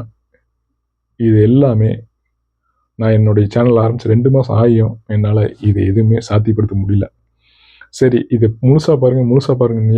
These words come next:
இந்த முழுசா பார்க்க, பார்த்ததுனால மட்டும் என்ன கிடைச்சிரும், பார்த்துட்டா உடனே பணம் கிடைச்சிருமா அப்படின்னா, இந்த முழுசா பார்க்கறனால மட்டும் எனக்கு எதுவும் கிடைக்க போறதில்ல. ஆனா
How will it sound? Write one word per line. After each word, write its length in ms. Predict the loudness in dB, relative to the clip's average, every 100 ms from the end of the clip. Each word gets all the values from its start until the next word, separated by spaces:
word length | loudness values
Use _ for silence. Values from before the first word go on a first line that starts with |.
| 0
இந்த 200 | -2 -2
முழுசா 300 | -2 0 -2 -2
பார்க்க, 340 | -2 -2 -4 -6
பார்த்ததுனால 520 | -6 -2 -2 -2 -4
மட்டும் 240 | -4 -6
என்ன 140 | -4 -6
கிடைச்சிரும், 380 | -8 -8 -8 -4
பார்த்துட்டா 340 | -4 -4 -6 -2
உடனே 280 | -2 -2 -4
பணம் 260 | -4 -4
கிடைச்சிருமா 360 | -4 -6 -6 -6
அப்படின்னா, 280 | -4 -4 -4 -6 _ -20 -20 _
இந்த 140 | 0 0 0
முழுசா 320 | 0 0 2 0
பார்க்கறனால 580 | 0 0 2 0 0 0
மட்டும் 360 | 0 -2 -2 -4 -4
எனக்கு 260 | -4 -2 0
எதுவும் 240 | 0 0 -2
கிடைக்க 200 | -4 -2
போறதில்ல. 360 | -2 0 -2 -4 -8
ஆனா 240 | -4 -2